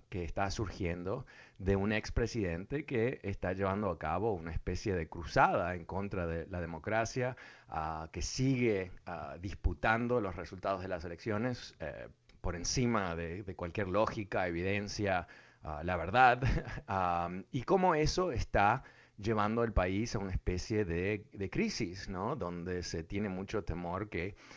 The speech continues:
eh, cuando ganen cualquier elección un demócrata, inmediatamente va a ser disputada por los republicanos, independientemente si hay razones para hacerlo,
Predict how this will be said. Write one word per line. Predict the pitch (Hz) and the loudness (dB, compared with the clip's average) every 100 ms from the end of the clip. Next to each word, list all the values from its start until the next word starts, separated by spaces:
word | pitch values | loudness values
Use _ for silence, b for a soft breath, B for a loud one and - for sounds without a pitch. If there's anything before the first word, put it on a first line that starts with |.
| b b | b b
eh, | - 80 78 76 87 | -8 -6 -6 -8 2
cuando | - 107 110 | 6 6 4
ganen | 107 123 135 107 98 - | 2 2 2 2 -2 2
cualquier | 98 98 143 | 2 6 6
elección | 131 101 117 117 | 4 2 2 2
un | 107 | 2
demócrata, | 98 104 123 127 139 | 0 -2 -2 0 0
inmediatamente | 101 98 95 98 104 101 104 | 2 0 0 0 0 -2 -2
va | |
a | 85 | 0
ser | 95 90 | -2 -2
disputada | 87 - 85 98 101 101 | -4 -4 -2 2 2 0
por | 92 | -2
los | 85 | -2
republicanos, | 90 80 90 87 135 123 | -2 0 0 2 0 0
independientemente | 101 104 110 151 180 156 165 | -2 2 2 4 2 2 0
si | - 123 | 2 4
hay | 127 | 4
razones | 120 170 233 208 | 4 4 4 6
para | 110 90 | 4 2
hacerlo, | - 87 80 87 | 0 -2 -2 -8